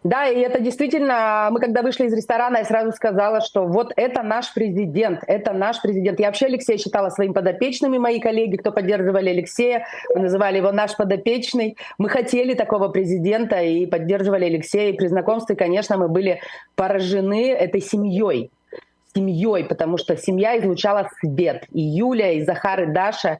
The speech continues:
это прекрасная семья, поэтому впечатление было неизгладимое, и определено точно, что да, я буду поддерживать Алексея Навального, потому что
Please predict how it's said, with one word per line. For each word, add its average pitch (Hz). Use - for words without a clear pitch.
это 160
прекрасная 180
семья, 185
поэтому 170
впечатление 254
было 247
неизгладимое, 240
и 185
определено 202
точно, 202
что 165
да, 190
я 214
буду 208
поддерживать 185
Алексея 185
Навального, 170
потому 151
что 160